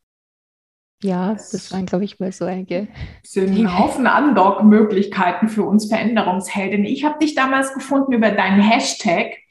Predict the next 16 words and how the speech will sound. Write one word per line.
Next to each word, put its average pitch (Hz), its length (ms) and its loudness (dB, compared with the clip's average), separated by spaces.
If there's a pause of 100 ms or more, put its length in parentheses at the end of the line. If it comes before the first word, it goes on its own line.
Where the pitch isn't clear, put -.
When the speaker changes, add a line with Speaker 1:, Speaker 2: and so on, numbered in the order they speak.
(140)
Speaker 2:
Du 220 80 -2
stehst 226 300 -2
ja 202 100 0
für 208 140 -2
den 202 180 2
Hashtag 208 920 -2
WeWorkSmart. 202 1000 2
Was - 280 -2
findet 339 320 0
man 190 180 2
denn 185 140 0
da, 170 180 2
wenn 185 120 -2
man 175 180 0
den 165 160 -2
eingibt? 214 600 -4